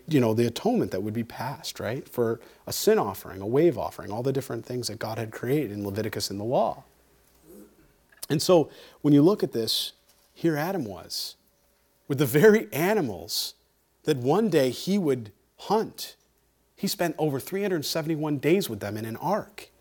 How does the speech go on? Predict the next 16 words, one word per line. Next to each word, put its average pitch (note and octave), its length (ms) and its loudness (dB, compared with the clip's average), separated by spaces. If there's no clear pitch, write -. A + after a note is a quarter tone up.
Again, E3 200 4
a B2+ 40 -2
third F#3+ 240 4
of A3+ 60 4
them E3+ 140 2
he B2+ 80 -2
sacrificed D3 760 -6
immediately, D#3+ 380 -2
but A#2+ 180 -2
then D3+ 300 -2
the C3 140 0
others F3+ 420 2
he D3+ 120 -4
would D3+ 240 -2
eventually E3 400 -4
go, C#3+ 500 2